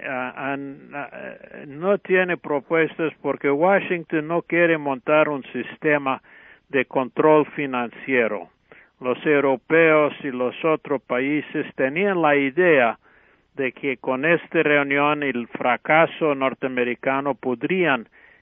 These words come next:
impuna-, imponer un sistema de regulación internacional para evitar las estafas. Pero Washington y Bush,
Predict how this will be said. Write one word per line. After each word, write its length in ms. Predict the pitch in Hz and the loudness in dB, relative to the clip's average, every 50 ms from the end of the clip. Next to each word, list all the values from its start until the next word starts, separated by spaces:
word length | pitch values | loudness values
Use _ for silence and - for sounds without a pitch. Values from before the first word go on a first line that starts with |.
| _ - | _ -12
impuna-, 640 | - 147 139 - - 151 139 131 131 143 156 156 - - 156 156 147 | -8 -8 -8 -6 -2 -2 -2 -2 0 -2 -2 -2 -2 -4 -4 -4 -4
imponer 640 | 139 - - 139 135 131 139 156 156 156 151 143 - | -4 -4 -4 -4 -4 0 2 4 4 4 4 2 -2
un 220 | - 165 151 135 - - - | -6 -10 -10 -10 -10 -8 -8
sistema 720 | 135 - - - _ - 156 151 151 147 143 143 135 120 _ _ _ - - _ _ _ | -6 -6 -8 -10 _ -2 2 2 2 2 2 -2 -4 -4 _ _ _ -20 -20 _ _ _
de 140 | - 135 127 | -2 0 2
regulación 960 | 123 131 135 135 120 117 131 127 123 123 120 113 - - - 135 139 139 139 139 | 2 4 2 2 2 0 -2 0 2 2 2 2 0 -4 -2 0 0 0 0 -2
internacional 1040 | 135 127 - 127 120 113 113 117 117 113 104 - - 120 117 117 127 135 135 131 - | -4 -4 -2 -4 -2 -2 -2 -2 -2 -2 -2 -4 -6 -6 -4 -2 0 0 0 0 0
para 360 | - 123 113 113 113 113 104 | 0 -2 0 2 0 0 0
evitar 600 | 131 127 113 107 117 107 _ - 139 135 135 131 123 | -2 -4 -4 -6 -6 -8 _ -2 2 2 2 2 2
las 240 | 117 120 117 107 - - | 0 0 -2 -2 -4 -4
estafas. 760 | 113 104 - - - - 139 131 127 117 - - - 73 65 - - _ _ _ _ _ _ - - - - - _ _ - | -6 -6 -6 -8 -10 -2 0 2 2 2 0 -4 -10 -10 -12 -12 -16 _ _ _ _ _ _ -20 -20 -20 -20 -20 _ _ -8
Pero 260 | - 135 131 135 139 | -4 -2 0 0 2
Washington 800 | 139 143 160 180 196 180 - 190 180 175 151 - - 165 151 147 | 2 4 6 6 6 4 2 -2 -4 -4 -4 -4 -4 -4 -2 0
y 100 | 143 135 | -2 -2
Bush, 360 | 113 113 151 165 170 165 - | -2 -2 -2 0 0 0 -2